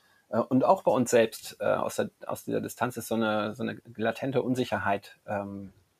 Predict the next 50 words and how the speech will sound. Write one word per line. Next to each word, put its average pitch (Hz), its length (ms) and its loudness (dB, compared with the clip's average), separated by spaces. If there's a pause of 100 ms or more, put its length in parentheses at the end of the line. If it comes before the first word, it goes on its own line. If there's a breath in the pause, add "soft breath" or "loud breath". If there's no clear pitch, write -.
(400)
wie 101 520 -4
es 107 100 -2
jetzt 101 180 0
überhaupt 104 280 -2
weitergeht, 107 500 0
nicht? - 260 -10
Also 101 160 -8
die, 98 240 -10 (160)
äh, 113 80 -16 (360)
Gesamtbranche 110 640 -4
verändert - 380 -4
sich - 140 -12
ja - 60 -2
gerade - 400 -4
und - 160 -12
ist - 140 -16
so - 80 -6
ein 101 80 -10
bisschen 120 520 -2 (640 loud breath)
in 110 200 0
so 110 80 0
einer 101 500 4
leichten 113 460 -4
Projektstarre, 113 640 2
würde 117 120 2
ich 120 100 -4
mal 113 140 0
sagen. 120 400 0
Also 107 160 -2
es 113 160 -6
ist - 60 -14
jetzt - 180 -8
nicht 123 140 -6
so, - 80 -8
dass - 180 -8
unser 107 400 -4 (220)
Geschäft - 500 -4 (100)
eingebrochen 131 640 2
ist, 131 220 -4
aber 110 160 -6
wir 104 80 -4
merken 104 260 -4
schon 117 160 -4
eine 110 80 -2
Veränderung 113 680 0
und - 120 -6
so 104 160 -6
ein 101 320 -10
etwas - 460 -10
zögerliches - 720 -6